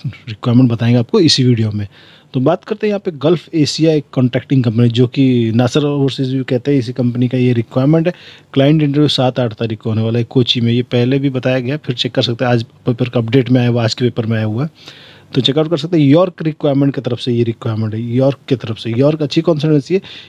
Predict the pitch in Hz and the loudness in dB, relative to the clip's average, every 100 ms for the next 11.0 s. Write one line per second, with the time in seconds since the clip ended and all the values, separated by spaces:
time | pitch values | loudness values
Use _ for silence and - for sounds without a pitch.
0 | - 131 135 135 123 113 110 123 120 156 | -4 4 6 6 4 0 -2 -2 0 2
1 | 139 135 143 135 131 143 143 135 123 123 | 2 2 2 0 0 2 2 0 -4 -2
2 | 127 127 127 120 120 120 131 123 120 - | 0 0 -2 -2 -2 0 0 0 -2 -2
3 | - 143 156 - - - 131 123 135 170 | 0 0 0 -8 -20 -8 -2 2 2 0
4 | - 156 151 - 190 196 156 123 123 117 | -2 -4 -4 -2 0 0 0 2 2 2
5 | 117 120 143 160 147 151 147 139 147 151 | -2 -2 -2 0 0 -2 -4 -2 -2 0
6 | 131 113 135 160 139 127 147 139 151 147 | 0 2 2 4 4 4 0 0 0 0
7 | 143 123 131 135 123 127 117 135 156 160 | -2 -4 0 0 0 -2 -2 -4 -2 0
8 | 160 151 156 165 160 - 143 147 143 196 | 0 2 2 2 0 -2 2 4 4 0
9 | - 131 127 117 117 135 214 - 135 123 | -2 0 0 -2 -4 -2 -4 -6 -2 4
10 | 131 123 117 107 110 104 101 113 - _ | 4 4 0 -4 -6 -8 -10 -16 -18 _